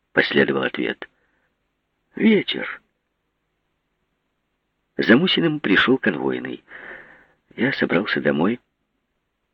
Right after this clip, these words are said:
Бодунов угрюмо предложил: «Посидите». Открыл сейф. Достал оттуда старенькую тетрадку и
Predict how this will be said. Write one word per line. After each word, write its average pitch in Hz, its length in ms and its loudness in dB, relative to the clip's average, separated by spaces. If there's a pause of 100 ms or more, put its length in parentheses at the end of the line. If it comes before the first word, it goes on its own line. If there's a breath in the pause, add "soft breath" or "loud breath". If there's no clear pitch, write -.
(220)
Бодунов - 600 0 (160)
угрюмо 82 480 2
предложил: 73 640 -2 (1000 soft breath)
«Посидите». - 560 -4 (2000)
Открыл 139 380 2
сейф. - 520 -4 (1500)
Достал - 380 2
оттуда 127 460 2 (680 soft breath)
старенькую 117 720 0
тетрадку - 680 -2 (1300)
и - 120 -8